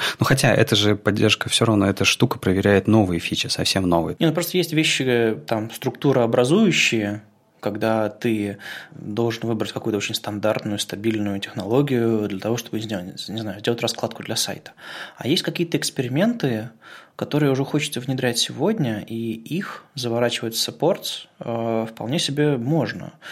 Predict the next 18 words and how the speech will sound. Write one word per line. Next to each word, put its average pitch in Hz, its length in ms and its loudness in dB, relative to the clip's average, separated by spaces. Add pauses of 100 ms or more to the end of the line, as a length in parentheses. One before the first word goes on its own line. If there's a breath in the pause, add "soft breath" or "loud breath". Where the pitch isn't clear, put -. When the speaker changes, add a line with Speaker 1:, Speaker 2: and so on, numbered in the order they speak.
(280 loud breath)
Speaker 2:
А, 107 640 -2
и 104 140 -8
вот 123 140 -6
как 117 140 -6
раз 127 200 0
вот 120 80 -2
для 123 100 0
таких 135 240 -4
маленьких 127 360 -2
экспериментов, 151 640 -2
там, 110 180 -2
с - 100 -10
blending 143 400 0
mode, 120 360 -2
с - 80 -12
какими-то 107 440 -10
ещё 156 360 0
вещами, 113 720 -4